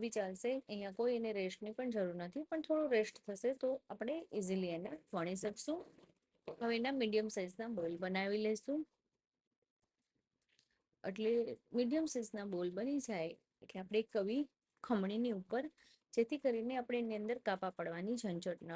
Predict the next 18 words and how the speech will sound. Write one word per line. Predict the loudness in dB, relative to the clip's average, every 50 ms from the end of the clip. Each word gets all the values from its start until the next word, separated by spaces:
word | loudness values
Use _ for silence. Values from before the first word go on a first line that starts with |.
| -2 -2
રહે, | -2 -4 -2 0 0 0 0 -2 _ _ _ _ _ _ _ _ _ _ _ _ _ _ _ _ _ _ _ -4 -4
એ | -2 -2
રીતે | -4 -2 0 0 0
આપણે | 0 0 -2 0 0
એને | 0 0 0 -2 -2 0 0
વણી | 2 2 2 2 0 0
લઈશું | 0 0 -2 -2 -2 -2 -2 -2 -4 -10 _ -4 0
બે | 2 2 4 2 2
સાઈડ | 2 0 -2 -2 -4 -2
ફેરવીને, | -2 -2 0 0 -2 -2 -2 -2 -2 -4 -4 -4 -2
જેથી | -2 -2 -2 0 2 0 2
આપણે | 0 -2 -4 -2 0
કાપાની | 0 0 0 0 -2 -2 -4 -6 -4 0
કોઈ | 2 2 2 2
જ | 0 -2 -2
જરૂર | 0 2 2 2 0 0 -2
ન | -2 0 0 0
રહે. | 2 2